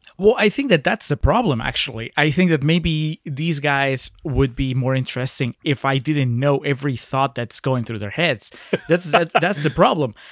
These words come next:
Speaker 1: I, I don't even have the illusion that there's something going on in their brains, because, you know, the voiceover is just as dumb as their actions. And so there's, there's no mystery.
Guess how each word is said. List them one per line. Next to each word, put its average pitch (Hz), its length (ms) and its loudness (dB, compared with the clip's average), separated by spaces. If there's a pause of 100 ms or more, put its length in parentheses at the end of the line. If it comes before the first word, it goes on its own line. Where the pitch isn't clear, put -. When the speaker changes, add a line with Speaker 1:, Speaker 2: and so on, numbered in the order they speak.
(160)
Speaker 1:
I, 170 260 2
I 175 100 4
don't 190 200 4
even 185 200 2
have 165 440 2 (260)
the 147 180 4
illusion 143 760 2
that 135 200 -4
there's 156 220 2
something 165 320 -2
going 139 220 2
on 151 180 2
in 135 80 2
their 120 120 -2
brains, 123 600 -4
because, 131 400 -2 (100)
you 233 240 2
know, 180 60 -2
the 165 80 4
voiceover 190 560 2
is 143 100 2
just - 260 -2
as 113 140 -4
dumb 147 460 0
as 135 160 -4
their 123 140 -4
actions. 123 540 -6 (300)
And 147 180 0
so 147 580 2
there's, 160 320 2
there's 185 200 0
no 220 60 2
mystery. 151 520 -2